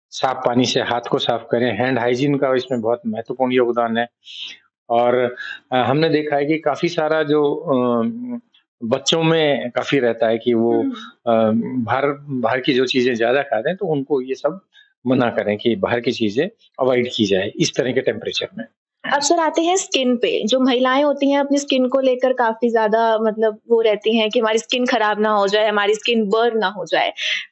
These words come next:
Speaker 2: तो skin को बचाने के लिए हम क्या-क्या एहतियात बरत सकते हैं? अ, सबसे पहली बात मेरा आपसे यही सवाल है। और जो sun की जो radiations होती हैं वो स्किन पर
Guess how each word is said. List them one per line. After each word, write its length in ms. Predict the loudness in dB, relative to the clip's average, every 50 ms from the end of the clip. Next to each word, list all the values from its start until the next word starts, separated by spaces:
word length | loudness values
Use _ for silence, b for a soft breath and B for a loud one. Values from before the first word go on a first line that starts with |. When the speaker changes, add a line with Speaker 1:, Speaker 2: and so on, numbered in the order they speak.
| _ -4
Speaker 2:
तो 420 | 0 2 4 4 4 2 0 -2 -6
skin 400 | -6 -4 -2 -2 0 0 0 2
को 140 | 2 0 0
बचाने 480 | 2 0 2 2 2 2 2 2 2
के 140 | 2 2 2
लिए 160 | 4 2 2
हम 180 | 2 2 2 2
क्या-क्या 320 | 2 2 2 2 2 0
एहतियात 400 | 0 2 2 2 2 2 0 0
बरत 220 | 0 0 0 0 -2
सकते 360 | -4 -6 -8 -8 _ -4 -2
हैं? 260 | 0 2 2 0 2
अ, 80 | 2 2
सबसे 300 | 0 0 -2 -2 -2 0
पहली 280 | 0 2 2 2 2
बात 220 | 2 0 0 -2 -2 -4
मेरा 160 | -2 0 0
आपसे 220 | -2 -2 -2 -2
यही 120 | 0 -2 0
सवाल 320 | -2 -2 -2 0 2 2
है। 60 | 2
और 120 | 2 2 2
जो 120 | 2 0
sun 340 | 0 0 0 0 2 2 2
की 120 | 2 2
जो 160 | 2 2 2 2
radiations 640 | 2 2 2 2 2 2 2 2 2 2 2 2
होती 220 | 2 0 2 2 0
हैं 60 | 2
वो 60 | 2
स्किन 300 | 0 0 0 0 0 2
पर 120 | 2 2